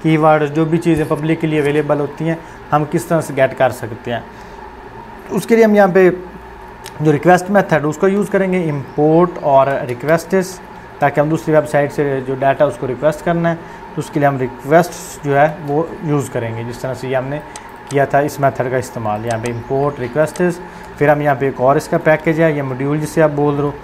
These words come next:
उसको import करे-, क-, करेंगे, जिसका नाम है बी एस फ़ोर। यहाँ पे हम इसको करेंगे from,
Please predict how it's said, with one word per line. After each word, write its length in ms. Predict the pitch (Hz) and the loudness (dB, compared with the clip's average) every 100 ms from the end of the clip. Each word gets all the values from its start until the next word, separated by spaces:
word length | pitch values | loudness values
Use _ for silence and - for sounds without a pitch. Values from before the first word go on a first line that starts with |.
| - - - 160 | -18 -20 -12 -12
उसको 220 | - 165 | 0 2
import 360 | 165 160 160 | 2 2 2
करे-, 480 | 165 165 165 175 - | 2 4 2 -2 -4
क-, 120 | 175 170 | -2 2
करेंगे, 300 | 165 156 147 | 2 2 -2
जिसका 300 | 160 - 143 | -4 -2 0
नाम 260 | 139 147 | 0 0
है 160 | 143 135 | -4 -4
बी 360 | 143 156 170 - | -2 0 0 0
एस 280 | 156 143 - - | -2 -2 -8 -6
फ़ोर। 400 | 135 139 165 170 - - - - - - - | 0 4 4 2 -4 -18 -18 -18 -18 -16 0
यहाँ 120 | 139 | 2
पे 100 | 135 | 2
हम 100 | 143 | 0
इसको 800 | 143 - 139 135 131 123 120 117 117 | -2 -2 -2 0 0 0 0 -2 -2
करेंगे 280 | 127 127 120 | -2 -2 -6
from, 440 | 127 127 143 | 0 2 2